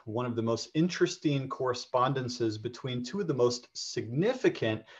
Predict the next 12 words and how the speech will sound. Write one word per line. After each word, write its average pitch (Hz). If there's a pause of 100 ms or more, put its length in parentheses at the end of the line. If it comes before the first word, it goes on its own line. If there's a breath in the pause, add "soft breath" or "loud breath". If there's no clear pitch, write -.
(340 loud breath)
historical 139
figures 123
related 117
to 120
the 113
First -
Great 131
Awakening 120
in 113
seventeen 113
forty 143
here 143